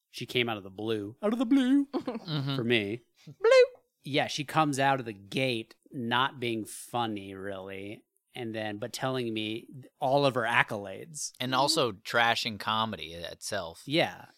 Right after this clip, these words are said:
Speaker 1: I'm like, "Wait a second. Who are you?" You know?
Speaker 3: Yeah. <laughs>
Speaker 1: It's like most of the comedians that I end up really liking, th-, I like them because even if I n-, have never seen them before, they're making me laugh, you know?
Speaker 3: Yeah.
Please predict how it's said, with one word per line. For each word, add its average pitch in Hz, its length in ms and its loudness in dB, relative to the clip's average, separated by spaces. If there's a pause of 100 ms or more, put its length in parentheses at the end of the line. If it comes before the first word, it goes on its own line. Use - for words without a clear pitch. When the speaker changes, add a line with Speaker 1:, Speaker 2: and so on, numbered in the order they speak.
(140)
Speaker 1:
I'm 135 80 -4
like, 123 160 -6
"Wait 123 200 -2
a 92 60 -8
second. 98 380 -10 (500)
Who 135 180 -2
are 156 100 2
you?" 185 340 -4 (200)
You 139 100 -12
know? 131 200 -6 (240)
Speaker 3:
Yeah. 135 280 0 (460)
<laughs> 254 60 2 (1120)
Speaker 1:
It's 135 100 -2
like 160 120 2
most 151 280 4
of 226 60 2
the 208 80 2
comedians 151 460 2
that 139 120 4
I 135 80 2
end 143 220 2
up 127 100 4
really 127 260 2
liking, 120 480 0 (500)
th-, 156 120 -4
I 143 120 2
like 143 280 2
them 131 160 0
because 117 580 -2
even 151 220 0
if 139 100 -2
I 120 200 2 (160)
n-, 127 100 -8
have 113 140 -4
never 120 220 0
seen 127 240 -4
them 110 100 -2
before, 107 500 -6
they're 127 160 2
making 185 320 0
me 117 80 0
laugh, 107 560 -2
you 131 100 -8
know? 117 220 0 (380)
Speaker 3:
Yeah. 104 380 0